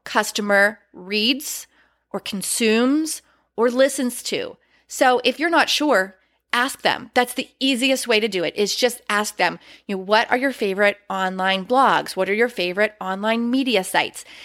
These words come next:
And that's gonna give you your list of who you want to potentially pitch. Then you can research on their websites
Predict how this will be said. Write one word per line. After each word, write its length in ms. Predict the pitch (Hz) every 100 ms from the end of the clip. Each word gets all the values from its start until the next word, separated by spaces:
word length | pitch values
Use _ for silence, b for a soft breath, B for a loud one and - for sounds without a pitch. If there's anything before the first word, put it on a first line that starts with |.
| B B
And 220 | 254 233
that's 240 | 226 240 -
gonna 160 | 302
give 240 | 262 226 190
you 320 | 202 196 202
your 240 | 190 202 208
list 320 | 185 214 -
of 80 | 185
who 260 | - 233 214
you 180 | 208 214
want 280 | 190 180
to 100 | -
potentially 560 | - - 180 - 185 165
pitch. 380 | - - - - B B B -
Then 240 | 247 302
you 120 | 294
can 480 | 269 269 233 208 202
research 400 | 208 233 285 269 -
on 140 | 208
their 140 | 247 311
websites 600 | 190 - 175 196 -